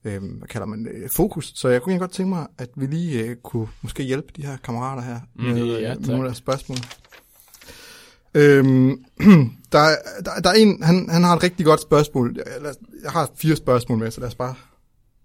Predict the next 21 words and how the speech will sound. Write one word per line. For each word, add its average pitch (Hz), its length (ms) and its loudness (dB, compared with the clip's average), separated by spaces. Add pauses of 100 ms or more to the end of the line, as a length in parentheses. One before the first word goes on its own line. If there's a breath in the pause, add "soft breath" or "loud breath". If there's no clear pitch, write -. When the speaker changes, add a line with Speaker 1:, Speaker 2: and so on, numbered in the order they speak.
(180)
Speaker 1:
tage 123 140 -6
dem 131 80 -6
et 131 100 -2
efter 123 240 -6
et. 120 200 -8 (480 soft breath)
Øhm, 131 520 4 (180)
det 165 180 6
er, 139 160 6
det 127 80 -6
er 131 40 -4
sådan 170 100 4
lidt 170 120 4
mere 170 120 6
et 151 80 4
filosofisk 139 560 0
spørgsmål. 127 520 0
Det 143 160 2
er, 139 200 2 (180)
øhm, 120 500 -4 (1300 soft breath)
er 151 100 2
det, 147 200 2